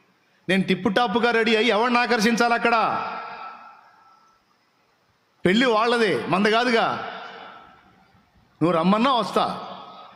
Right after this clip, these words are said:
నేను సోకులు చేసి హడావుడికి కనపడి అక్కడ ఎవరిని ఆకర్షించాలని నాకు అవసరం లేదు. నా భర్తవి నువ్వు, నువ్వు ఇంట్లో ఉన్నప్పుడు అడుగు,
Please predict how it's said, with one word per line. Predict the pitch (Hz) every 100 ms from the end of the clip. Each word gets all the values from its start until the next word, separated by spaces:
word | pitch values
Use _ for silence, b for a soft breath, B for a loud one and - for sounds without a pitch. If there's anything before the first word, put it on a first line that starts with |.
| - -
నేను | 160 196
సోకులు | 185 214 202 208
చేసి | 202 196 202
హడావుడికి | 185 202 208 196 196
కనపడి | 196 202 185
అక్కడ | 185 175
ఎవరిని | 185 208
ఆకర్షించాలని | 202 202 185 196 202 202 208 208 202 - - - - - _ _ _ _ _ _ _ -
నాకు | 135 135
అవసరం | 131 147 147
లేదు. | 110 95 - - - - - - _ _ _ -
నా | 139
భర్తవి | 127 143 143 190 165
నువ్వు, | 127 101 - - - - - _ _ _ _ _ -
నువ్వు | 143 160
ఇంట్లో | 151 160 214
ఉన్నప్పుడు | 185 175 175 156
అడుగు, | 151